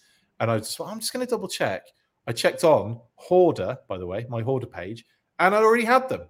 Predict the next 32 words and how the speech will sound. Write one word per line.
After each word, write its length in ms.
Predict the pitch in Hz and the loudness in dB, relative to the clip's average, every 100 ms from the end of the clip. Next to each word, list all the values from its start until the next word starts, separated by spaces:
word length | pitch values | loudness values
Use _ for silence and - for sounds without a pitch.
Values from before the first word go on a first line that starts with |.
| _ | _
And 80 | 135 | -4
I 20 | |
was 100 | 143 | 0
like, 120 | 143 - | 0 0
"Actually, 360 | 156 - 123 | -2 -2 -4
that's 300 | 113 147 - | 0 0 0
a 60 | 120 | -8
really 520 | 107 110 123 113 113 | -8 -2 0 0 -4
good 440 | 104 123 107 104 120 | -6 -2 -2 -4 -6
use 440 | 110 104 - - | -6 -4 -4 -4
of 300 | 123 101 92 | -2 -2 -4
this 280 | - 101 - - | -8 -6 -6 -4
app, 360 | 107 87 - _ | -2 -2 -8 _
is 240 | 113 101 - | -6 -6 -8
to 100 | 110 | -8
just 260 | 107 - | -8 -2
double 220 | 120 113 | 0 0
check 320 | 110 - 95 - | -2 -2 -2 -2
every 180 | 101 104 | -6 -6
now 140 | 104 | -6
and 80 | 104 | -6
again. 420 | 101 98 90 90 - - _ _ _ | -2 0 0 -4 -16 -20 _ _ _
Do 160 | 233 262 | -4 -4
I 60 | |
have 200 | 254 180 | 0 -2
this 180 | 208 202 | -2 -2
already? 380 | 240 233 254 262 | 0 0 0 -4
Yes, 200 | 113 - | -4 -2
I 100 | 170 | -2
do. 340 | 165 104 87 85 | 0 -2 -4 -10
Moving 380 | 104 107 113 147 | -6 -4 -2 0
on." 260 | 110 80 | -2 -4